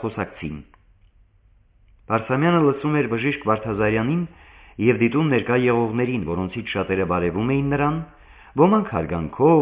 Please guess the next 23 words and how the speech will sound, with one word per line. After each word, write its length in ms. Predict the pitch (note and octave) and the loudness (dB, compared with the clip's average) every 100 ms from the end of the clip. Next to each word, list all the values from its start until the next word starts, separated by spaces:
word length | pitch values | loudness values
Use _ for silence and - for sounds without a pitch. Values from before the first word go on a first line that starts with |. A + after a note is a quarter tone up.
| B2+ | 2
մյուսները 400 | A#2+ A#2 F#3 F#3+ | -2 -2 -2 0
երկյուղացությամբ։ 1000 | A2 F2 E2 D#2 D#2 D#2 - F#2+ C#3+ C#3 - - - - _ _ _ _ - | 0 -2 -6 -8 -8 -10 -2 0 0 -4 -14 -20 -20 -20 _ _ _ _ -4
Բարսամյանի 560 | F#2+ - A2+ B2+ F3 F3 | -4 -2 0 2 2 2
հայացքն 380 | D3 D#3+ - C3 | 2 2 -2 -2
ընկավ 180 | C#3 C3 | 0 2
Ավգուստինի 520 | A2+ G#2 A2+ A2+ A2+ G2+ | 2 -2 -6 -4 -2 -2
վրա։ 180 | D2 C2+ - _ - _ _ _ _ - | -6 -10 -14 _ -20 _ _ _ _ -8
Բարսամյանը 500 | F#2 - G2+ G#2 G#2+ G2 | -6 -4 -2 0 0 0
զարմացավ 500 | G#2+ A2 A2 F3+ F#3 | 2 0 0 -2 -2
այս 120 | B2+ G2+ | -2 -2
անակնկալ 460 | F#2+ F#2 F#2 F#2 F2+ | -4 -4 -4 -4 -4
հանդիպման 460 | F2+ E2+ - E2+ E2 | -6 -6 -6 -6 -4
վրա 180 | A2 E3 - - - - - G#2+ | -2 -4 -6 -20 -20 -20 -6 0
և 120 | A#2+ | 2
բռնելով 440 | B2 B2+ C3 C#3+ B2+ | 4 4 4 4 4
Ավգուստինի 440 | G#2 A2 - A2+ A#2 | 2 -2 -4 -4 -2
թևից, 380 | A#2 A2 D3+ C#3 F2+ | -2 -2 -2 -2 -4
որն 160 | F#2 | -2
անցնում 380 | F#2 F#2 A#2 G#2+ | -2 -4 -4 -2
էր 60 | G2 | -2
նրա 160 | F#2+ F#2 | -2 -2
մոտով 240 | F#2 F#2+ F#2+ | -2 0 0
առանց 240 | F#2+ F#2 | 0 -2